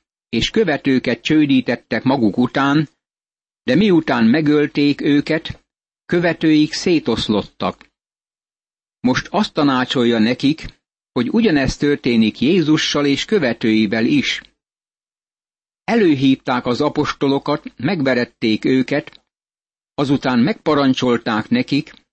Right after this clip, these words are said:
hogy ne szóljanak Jézus nevében, és azzal elbocsátották őket.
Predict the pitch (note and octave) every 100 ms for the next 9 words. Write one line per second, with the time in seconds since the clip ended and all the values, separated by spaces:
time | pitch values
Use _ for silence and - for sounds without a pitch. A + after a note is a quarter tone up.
0 | _ B2 G#2+ D#3 A#3 - C#3+ C3 B2 A2+
1 | - C#3+ C#3 A#2+ - B2+ C3 C3 B2+ C3
2 | D#3+ D#3 _ _ _ _ _ _ - A#2+
3 | - D#3 D3 C#3 D3+ D3+ G#3+ D#3+ B2+ -
4 | B2 B2 A#2+ - B2+ A#2+ - D3+ C3+ G#2+
5 | - - - _